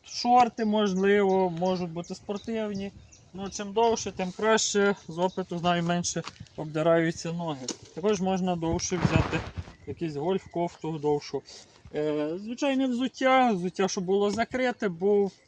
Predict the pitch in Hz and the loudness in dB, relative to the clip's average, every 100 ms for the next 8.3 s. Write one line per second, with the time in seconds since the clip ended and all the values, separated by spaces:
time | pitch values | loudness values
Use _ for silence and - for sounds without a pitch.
0 | - 208 202 208 - - 170 160 160 190 | -2 0 2 -2 -2 -6 -6 -6 -4 -2
1 | 185 - 175 175 175 120 - - - _ | -2 -2 -2 0 -2 -4 -10 -20 -20 _
2 | - _ _ 151 160 160 196 202 202 - | -20 _ _ -2 0 2 2 2 2 0
3 | 208 214 208 233 240 233 233 - 226 - | 0 0 0 4 6 6 -2 -2 -2 -2
4 | - - - - _ _ 160 165 175 170 | -16 -20 -20 -20 _ _ -10 -6 -6 -6
5 | 165 175 175 - 175 170 165 165 160 165 | -8 -6 -6 -6 -6 -6 -6 -6 -4 -6
6 | - - - _ - _ _ - 170 190 | -10 -20 -20 _ -20 _ _ -14 -8 -6
7 | 247 - 220 208 208 202 - 202 196 - | -8 -8 -6 -4 -4 -6 -6 -8 -8 -8
8 | 196 190 196 | -6 -2 -2